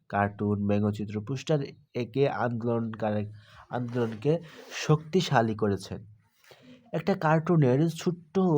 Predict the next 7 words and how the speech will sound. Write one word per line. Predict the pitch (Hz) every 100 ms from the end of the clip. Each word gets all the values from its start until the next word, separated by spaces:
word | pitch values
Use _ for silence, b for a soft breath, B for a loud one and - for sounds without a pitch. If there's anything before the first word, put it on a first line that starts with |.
| 170
ছবিতে | 151 156 131 123 131
প্রতিবাদের | 139 143 147 147 135 139 139
যে | 127 127
বিদ্রোহ | 123 131 123 139 131
আর | 127 117 113 120
প্রকাশ | 123 131 120 120 117 -
ঘটে, | 117 110 104 110 139